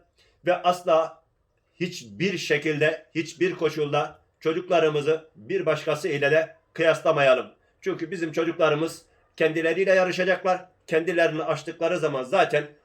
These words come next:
onlar hedeflerine ulaşacaklar. Siz de güleceksiniz, onlar da gülecek, yarınınız da gülecek. Anne babaya çok söz söylemeyelim. Belki bizden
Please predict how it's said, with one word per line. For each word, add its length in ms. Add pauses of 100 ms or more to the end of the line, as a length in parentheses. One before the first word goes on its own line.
onlar 360
hedeflerine 520
ulaşacaklar. 840 (200)
Siz 260
de 80
güleceksiniz, 720 (240)
onlar 340
da 60
gülecek, 520 (220)
yarınınız 640
da 300 (300)
gülecek. 600 (720)
Anne 340
babaya 480 (220)
çok 220
söz 240
söylemeyelim. 640 (260)
Belki 380
bizden 400